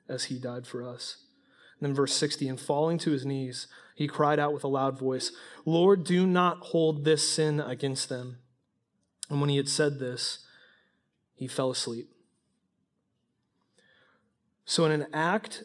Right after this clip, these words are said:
of mob violence, masquerading as justice, they dragged him out of the city and they brutally murder him. But this is crazy. Notice the, the difference between these groups of people. This,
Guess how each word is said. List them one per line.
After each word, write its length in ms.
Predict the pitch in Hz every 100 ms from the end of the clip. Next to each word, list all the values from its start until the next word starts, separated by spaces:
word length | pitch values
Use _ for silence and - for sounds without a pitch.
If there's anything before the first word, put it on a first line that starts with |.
| -
of 220 | 165 143 143
mob 640 | 143 151 170 190 190 -
violence, 1120 | 147 139 151 156 156 127 131 147 - - - _ _ _ _ _ 143
masquerading 920 | 151 165 175 - 175 160 156 147 143
as 180 | 131
justice, 560 | 120 143 143 - 143 -
they 140 | 143
dragged 460 | 131 131 143 147 151
him 100 | 147
out 120 | 143
of 60 | 135
the 60 |
city 380 | 127 143 135 127
and 200 | 123 139
they 100 | 135
brutally 440 | 131 135 135 131 127
murder 320 | 127 120 117
him. 200 | 120 123 _ _ _ _ _ _ _ _ _ _ _ _ _ _ _ _ _ _ _ 160
But 140 | 151
this 160 | 220 294
is 140 | 240
crazy. 360 | - 208 156 147
Notice 640 | 156 196 285 311 - - - -
the, 180 | 175 220
the 140 | 180 185
difference 760 | 139 190 208 - 190 180 175
between 520 | - - - 226 226 214
these 180 | 196
groups 240 | 147 202 -
of 80 | 185
people. 240 | 180 156
This, 180 | 165